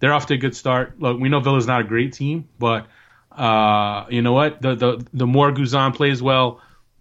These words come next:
the better chances are maybe he moves on to a bigger club. N-, not necessarily this summer,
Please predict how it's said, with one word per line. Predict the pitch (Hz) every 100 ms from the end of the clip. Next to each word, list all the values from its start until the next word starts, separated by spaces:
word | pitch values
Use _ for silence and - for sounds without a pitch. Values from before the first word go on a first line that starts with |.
| _
the | 127
better | 120 131 160
chances | 165 175 190 175
are | 220
maybe | 196 190 190
he |
moves | 185 175
on | 185
to | - 175
a |
bigger | 175 170
club. | 165 190 127
N-, | 117 120
not | 135 135
necessarily | 131 123 131 113 107
this | 120
summer, | - 165 127 107